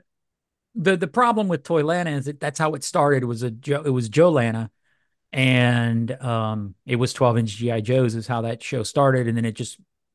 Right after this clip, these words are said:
progressed into something else. And they've actually split the shows off to do a Joelanta and a Toylanta, and Joelanta was where they were supposed to send all the twelve inch G I Joes, and I just think it became a jumble mess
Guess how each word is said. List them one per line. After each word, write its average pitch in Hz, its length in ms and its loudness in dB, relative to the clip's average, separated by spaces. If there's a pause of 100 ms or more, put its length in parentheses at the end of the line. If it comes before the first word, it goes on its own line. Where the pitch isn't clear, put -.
(480)
progressed 139 480 0
into 127 160 -2
something 123 380 -6
else. 151 380 -4 (280)
And 131 80 -4
they've 139 120 2
actually 175 340 0
split 190 320 -2
the 185 80 -2
shows 156 320 4
off 180 300 2
to 143 100 -8
do 180 360 0
a 143 120 -4
Joelanta 135 720 0
and 123 160 -8
a 120 60 -6
Toylanta, 135 640 -2 (440)
and 127 300 -2
Joelanta 147 460 2
was 127 140 0
where 131 140 2
they 123 100 -2
were 113 60 -8
supposed - 340 -8
to 117 80 -8
send 131 240 -2
all 113 120 -2
the 110 120 -6
twelve 117 280 -4
inch 110 160 -6
G 117 160 -6
I 127 120 -4
Joes, 120 400 0
and 123 120 -4
I 113 80 -2
just 113 260 -6
think 120 200 -4
it 117 160 -10
became 120 340 -2
a 113 40 -2
jumble 113 320 -4
mess 113 400 -6